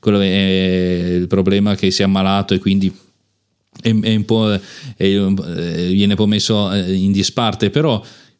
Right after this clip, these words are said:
ehm, la conflitto, cioè qui c'è la bellezza tra il conflitto di, di, dei due fratelli che combattono per un ideale, ognuno con una visione diversa, e dall'altra parte anche lì,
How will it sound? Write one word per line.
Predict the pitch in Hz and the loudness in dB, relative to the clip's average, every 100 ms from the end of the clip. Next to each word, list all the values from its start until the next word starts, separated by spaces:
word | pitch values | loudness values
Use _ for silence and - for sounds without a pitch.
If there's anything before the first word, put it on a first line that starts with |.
| - | -8
ehm, | 123 127 123 117 113 113 92 - _ - | -2 0 2 0 0 -2 -4 -10 _ -14
la | 92 135 139 | -4 -2 0
conflitto, | - 151 147 190 190 147 | 0 0 0 -2 0 -2
cioè | 127 107 | -2 0
qui | 156 | 0
c'è | 165 110 | 0 0
la | |
bellezza | 104 107 98 104 | 0 0 -2 -2
tra | 110 | 0
il | 101 | -2
conflitto | 92 113 - 170 165 | 0 -2 0 -2 0
di, | 113 98 | 0 0
di, | 95 95 90 95 92 - | 0 0 0 -2 -4 -6
dei | 101 101 | -2 0
due | 120 | 0
fratelli | 110 98 98 87 87 | 0 0 0 -2 -4
che | - 107 107 110 - - - - | -4 -2 -2 -4 -18 -20 -20 -4
combattono | 120 110 117 120 120 104 | 0 0 0 -2 0 0
per | 104 | 0
un | 101 98 | 0 0
ideale, | 95 92 87 87 85 _ _ _ _ _ - | 0 -2 -2 -6 -10 _ _ _ _ _ -2
ognuno | 131 151 185 139 | 0 2 0 0
con | 123 | 0
una | 113 110 | 0 0
visione | 110 98 117 | 0 0 0
diversa, | 104 98 95 92 - 143 180 - _ _ _ _ _ _ _ _ _ _ _ _ _ - | 0 0 0 -2 -2 -2 -4 -6 _ _ _ _ _ _ _ _ _ _ _ _ _ -8
e | 135 131 | -4 -2
dall'altra | 135 131 143 151 | 0 0 0 0
parte | 117 120 120 | -2 0 -2
anche | 101 110 | 0 0
lì, | 113 92 | 0 -2